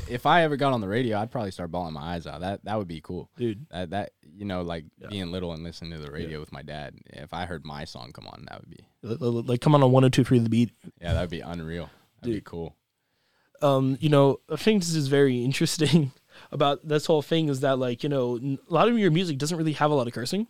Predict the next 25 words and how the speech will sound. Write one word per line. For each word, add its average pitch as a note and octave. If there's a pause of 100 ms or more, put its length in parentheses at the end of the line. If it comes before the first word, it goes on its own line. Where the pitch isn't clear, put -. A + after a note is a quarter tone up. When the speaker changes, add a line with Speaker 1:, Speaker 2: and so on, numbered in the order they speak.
(100)
Speaker 2:
You C#3
know C#3
what -
I D3
mean? E3+
Speaker 1:
Yeah. -
Speaker 2:
Like, F3
some, D4 (120)
some G4
of F4+
your D4
songs F#3
do, D3+
you D#3
know. C#3
Speaker 1:
Yeah. - (200)
Speaker 2:
It's, F#3
it's G#3+
a G#3+
rap G#3+
album, D3+
everybody. C3 (100)
It, E3+ (160)
Speaker 1:
<laughs> C3
Speaker 2:
it's, E3+